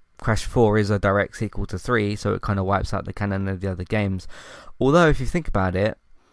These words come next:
because it's such a, like, multiverse type of game with what it's doing, you could just shove all the other games into a different dimension thing where we'll never see them.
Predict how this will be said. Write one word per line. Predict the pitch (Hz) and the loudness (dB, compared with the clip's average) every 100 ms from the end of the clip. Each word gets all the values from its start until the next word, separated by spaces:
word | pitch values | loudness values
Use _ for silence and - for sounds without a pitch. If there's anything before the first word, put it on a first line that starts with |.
| _ _ _ - _ - - | _ _ _ -20 _ -18 -2
because | 113 - 143 | 0 2 0
it's | 143 | 0
such | 143 - | -4 -2
a, | 117 | 0
like, | 110 104 | 0 2
multiverse | 113 107 113 101 101 101 - - - | 0 0 -2 0 0 0 -4 -10 -14
type | - 101 - | -4 -2 -2
of | 95 | -2
game | 110 95 92 95 101 - - | -2 -2 -4 -6 -10 -14 -8
with | 95 | -6
what | 92 87 | -4 -6
it's | - | -6
doing, | - 104 92 90 92 | -2 0 0 -4 -4
you | 156 | -4
could | - 147 | -2 -2
just | - 127 - - | -2 -4 -4 -4
shove | 131 113 98 92 - - - - - - | 0 2 2 -2 -16 -20 -20 -20 -12 -2
all | 110 107 | 0 2
the | 107 | 0
other | 104 | 0
games | 98 101 98 98 95 87 - - - - - - | -2 -2 -2 -2 -6 -8 -12 -16 -20 -20 -12 -2
into | 107 104 98 - 101 98 98 95 95 - _ - | 0 0 -2 -2 -2 0 -2 -2 -4 -8 _ -4
a | 104 | -2
different | 107 104 107 95 | 2 0 0 -2
dimension | 101 104 - - 98 | 0 0 -2 -6 -6
thing | - 98 95 95 95 - - | -4 -4 -4 -6 -10 -12 -8
where | 101 95 | -4 -2
we'll | 92 95 | -2 -2
never | 95 90 | -4 -4
see | - 98 | -4 -4
them. | 90 82 | -4 -10